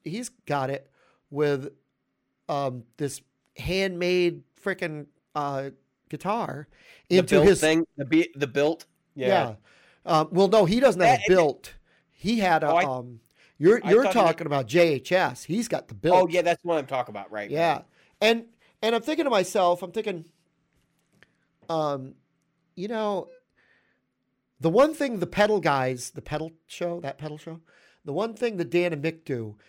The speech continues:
Speaker 1: is they pick guitars that people have. Dan's got a Tele.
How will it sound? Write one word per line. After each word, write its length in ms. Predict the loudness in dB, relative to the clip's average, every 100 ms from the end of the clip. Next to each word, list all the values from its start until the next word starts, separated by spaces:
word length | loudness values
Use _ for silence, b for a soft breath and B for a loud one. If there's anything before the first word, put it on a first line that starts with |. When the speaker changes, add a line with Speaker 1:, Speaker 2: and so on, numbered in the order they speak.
| b -8
Speaker 1:
is 140 | 0
they 140 | 0
pick 260 | 0 -2 -4
guitars 460 | -6 -4 -2 -2 -6
that 80 | -16
people 240 | -20 -18
have. 240 | -20 -20 _ _ _ _ _ _
Dan's 340 | 0 0 0
got 400 | 0 4 4 2 _
a 100 | -8
Tele. 460 | -6 -6 -6 -8